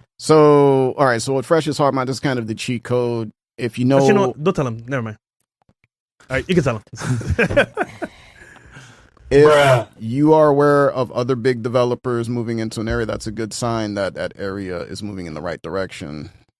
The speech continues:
Speaker 1: 'cause they do their research. They have teams of people working for them, and people like to follow the big boys.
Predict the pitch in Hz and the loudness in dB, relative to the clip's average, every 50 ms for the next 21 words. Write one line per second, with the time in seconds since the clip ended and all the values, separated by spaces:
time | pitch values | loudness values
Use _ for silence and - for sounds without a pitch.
0 | _ _ _ _ _ _ _ _ - 113 104 101 95 90 85 80 80 76 73 85 | _ _ _ _ _ _ _ _ -8 -6 -4 -4 -4 -4 -6 -8 -10 -12 -14 -16
1 | 117 - - - - - - - - - - - 92 92 95 98 101 98 95 87 | -16 -18 -18 -18 -18 -18 -18 -20 -20 -20 -14 -12 -10 -10 -8 -8 -8 -8 -8 -8
2 | 90 87 87 - - 101 92 95 - - - - - - - - 90 85 85 85 | -10 -10 -12 -12 -12 -12 -12 -12 -14 -16 -16 -16 -16 -14 -10 -8 -6 -4 -6 -6
3 | - - 104 92 92 - - 98 92 - - - 85 80 - - 82 - - 82 | -8 -8 -8 -8 -8 -10 -12 -14 -14 -14 -14 -12 -12 -12 -12 -12 -14 -12 -12 -12
4 | 82 78 80 85 78 78 80 80 - - - - - 80 76 69 67 62 62 58 | -12 -10 -8 -10 -10 -10 -10 -12 -12 -14 -16 -14 -14 -14 -12 -12 -14 -14 -16 -18
5 | 58 62 - _ - - 104 - 98 92 - - _ _ _ _ 98 98 80 - | -18 -20 -20 _ -14 -14 -12 -10 -12 -14 -14 -18 _ _ _ _ -12 -12 -10 -12
6 | 92 - - 92 80 71 65 65 69 69 90 92 87 - - 76 71 67 71 - | -14 -12 -10 -10 -10 -10 -12 -16 -14 -12 -12 -12 -12 -12 -12 -12 -12 -12 -12 -16